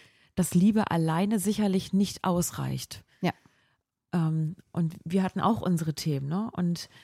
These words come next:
Speaker 1: und, äh, da haben, und da war nie, es stand nie in Frage, ob wir uns lieben. Ist schon sehr viele Jahre her, Gott sei Dank.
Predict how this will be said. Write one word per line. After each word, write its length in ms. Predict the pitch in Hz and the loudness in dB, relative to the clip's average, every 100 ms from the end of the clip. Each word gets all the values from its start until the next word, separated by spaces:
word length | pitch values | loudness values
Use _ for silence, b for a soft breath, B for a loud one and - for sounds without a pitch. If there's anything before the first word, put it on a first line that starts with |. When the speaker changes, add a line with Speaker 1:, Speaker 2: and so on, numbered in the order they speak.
| b b b b - | b b b b -4
Speaker 1:
und, 300 | 170 170 - | -2 0 -2
äh, 240 | 180 160 | 0 0
da 160 | 156 160 | 2 0
haben, 160 | 180 185 | 0 0
und 140 | 175 | 0
da 100 | 170 | 2
war 140 | 165 | 4
nie, 340 | 170 214 302 - | 4 4 4 2
es 160 | 175 - | 0 2
stand 220 | 165 175 | 2 4
nie 220 | 208 233 | 4 4
in 120 | 208 | 0
Frage, 460 | - 190 185 180 190 | -2 -2 0 0 -2
ob 140 | 160 | -4
wir 160 | 170 165 | -4 -4
uns 260 | 156 - 165 | -4 -2 0
lieben. 280 | 170 143 | 2 2
Ist 100 | 143 | 0
schon 140 | - 160 | -2 0
sehr 140 | 165 | 0
viele 180 | - 170 | 0 0
Jahre 240 | 160 156 | 2 0
her, 240 | 165 175 151 | 0 0 0
Gott 160 | 143 | -4
sei 140 | - 147 | -2 -2
Dank. 320 | 151 151 185 | 0 -2 -6